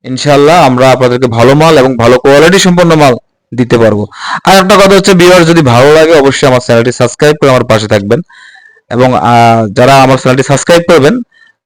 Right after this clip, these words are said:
তারা প্রতিদিন, প্রতিদিন যে আমি নতুন নতুন ভিডিওগুলো দিব, তার আপডেটটা আপনারা সবার আগে পেয়ে যাবেন ইনশাআল্লাহ।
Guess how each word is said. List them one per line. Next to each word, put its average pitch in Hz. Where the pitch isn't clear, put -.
তারা 131
প্রতিদিন, 165
প্রতিদিন 170
যে 156
আমি 156
নতুন 165
নতুন 151
ভিডিওগুলো 147
দিব, 135
তার 131
আপডেটটা 160
আপনারা 131
সবার 123
আগে 123
পেয়ে 107
যাবেন 101
ইনশাআল্লাহ। 107